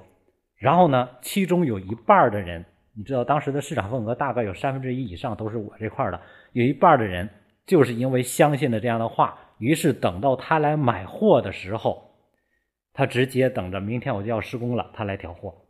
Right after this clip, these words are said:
到我这儿来挑的时候，你知道并不可能全都挑得上，因为有很多的顾客是不可能在我这儿买的，他们是相中别人家的，但是他到我这儿来之后看不上，看不上之后他去别人家，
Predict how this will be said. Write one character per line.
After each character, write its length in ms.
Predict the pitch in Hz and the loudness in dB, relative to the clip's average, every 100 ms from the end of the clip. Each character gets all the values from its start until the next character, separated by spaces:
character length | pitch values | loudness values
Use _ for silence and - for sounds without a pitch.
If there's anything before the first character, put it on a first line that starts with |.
| _ _ | _ _
到 140 | - 190 | 2 4
我 80 | 117 | 4
这 80 | |
儿 60 | 120 | -2
来 100 | 135 | -4
挑 240 | - 160 | -2 -4
的 80 | 147 | -2
时 80 | 127 | -8
候， 80 | 113 | -10
你 100 | 98 | -8
知 140 | 143 | -6
道 140 | 123 98 | -6 -6
并 240 | - 147 | -4 -4
不 100 | 135 | -4
可 160 | - 90 | -10 -10
能 140 | 90 | -10
全 240 | - 92 | -10 -10
都 80 | 117 | -10
挑 240 | - 104 90 | -8 -8 -8
得 100 | 80 | -8
上， 180 | 101 - _ _ _ _ _ _ _ _ _ _ - | -10 -10 _ _ _ _ _ _ _ _ _ _ -2
因 180 | 156 190 | 4 6
为 100 | 185 | 8
有 180 | 156 | 8
很 220 | 190 123 85 | 6 0 -2
多 180 | 131 | 0
的 100 | 160 | 0
顾 180 | 147 147 | 0 -2
客 160 | - 104 | -2 -4
是 80 | 98 | -4
不 120 | 147 | -8
可 120 | 117 | -8
能 120 | 92 | -6
在 140 | 98 110 | -6 -4
我 100 | 95 | -4
这 100 | 104 | -6
儿 20 | |
买 240 | 98 85 | -6 -8
的， 100 | 87 - _ _ | -12 -16 _ _
他 160 | 160 | -2
们 80 | 160 | 0
是 100 | 139 98 - - | -2 -6 -14 -12
相 260 | - 165 | -2 0
中 140 | 160 156 | 0 -2
别 160 | 87 | -4
人 120 | 127 123 | -4 -4
家 220 | 92 82 | -8 -12
的， 80 | - _ _ - | -20 _ _ 2
但 160 | 196 | 4
是 80 | 156 | 4
他 220 | - 196 | 0 2
到 140 | 196 202 | 6 4
我 140 | 104 | 4
这 80 | 95 | 0
儿 40 | |
来 120 | 113 135 | -2 -2
之 120 | 156 | -4
后 120 | 147 | -6
看 240 | - 170 | -6 -8
不 80 | 120 | -6
上， 160 | 131 143 - _ _ _ _ _ | -8 -10 -12 _ _ _ _ _
看 220 | - 226 | 2 4
不 80 | 190 | 4
上 160 | 185 147 | 0 0
之 80 | 165 | -2
后 100 | 170 | -6
他 120 | 165 | -6
去 120 | 160 | -10
别 220 | - 123 | -6 -2
人 100 | 160 | -2
家， 240 | 160 139 | 2 0